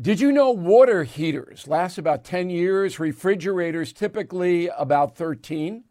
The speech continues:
Every day in our homes, we rely on aging systems and appliances. I do. That means it's time to consider safeguarding your budget from unexpected expenses.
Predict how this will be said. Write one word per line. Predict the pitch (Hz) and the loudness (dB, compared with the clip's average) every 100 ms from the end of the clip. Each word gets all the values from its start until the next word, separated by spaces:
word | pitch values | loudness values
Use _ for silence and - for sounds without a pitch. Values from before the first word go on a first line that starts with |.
| _ _ _ - | _ _ _ -2
Every | 202 226 | -2 2
day | 208 226 | 2 4
in | 180 | 2
our | 170 214 | 2 2
homes, | 196 285 226 131 151 | 4 2 2 -4 -10
we | 143 180 | -6 -4
rely | 214 180 165 165 | -2 0 0 0
on | 151 - | -2 -4
aging | 151 170 160 226 220 | -4 -4 -4 -6 -6
systems | - 131 - 160 170 | -8 -10 -8 -10 -10
and | 196 | -12
appliances. | - 233 294 285 113 85 | -8 -8 -8 -12 -16 -12
I | 110 214 | -6 -6
do. | 160 151 190 - _ _ _ _ _ _ _ _ | -4 -8 -8 -14 _ _ _ _ _ _ _ _
That | 160 208 | 2 2
means | 202 190 | 0 -4
it's | 185 - | -6 -2
time | 185 185 | 0 0
to | |
consider | 170 151 185 175 | -6 -6 -4 -4
safeguarding | 151 - 180 160 - 175 185 170 | -6 -4 -4 -4 -2 0 0 -2
your | 160 151 | -2 -2
budget | 135 190 175 196 | 0 -2 -2 -8
from | - 156 143 | -6 -8 -6
unexpected | 160 196 214 180 117 - 165 185 - 190 190 | -2 -2 -4 -12 -18 -6 -4 -4 -6 -10 -8
expenses. | 156 - - 165 160 143 107 _ - | -12 -12 -6 -6 -6 -12 -16 _ -20